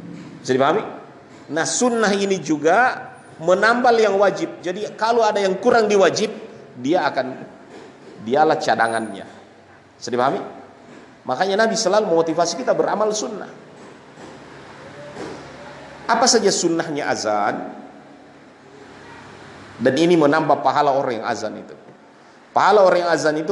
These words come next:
kan sampai sejauh mana suaranya, sampai sejauh itu pula saksinya di hari kiamat.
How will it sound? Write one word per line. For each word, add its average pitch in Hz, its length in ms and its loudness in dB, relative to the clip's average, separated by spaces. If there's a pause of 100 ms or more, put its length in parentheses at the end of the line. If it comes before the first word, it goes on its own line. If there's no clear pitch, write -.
kan 214 380 -2
sampai 170 680 -2
sejauh 147 560 -2
mana 214 240 0
suaranya, 139 880 2 (480)
sampai 214 800 0
sejauh 175 480 -2
itu 170 160 -4
pula 208 240 2
saksinya 156 560 -4
di 131 160 -2
hari 120 160 -2
kiamat. 107 320 -8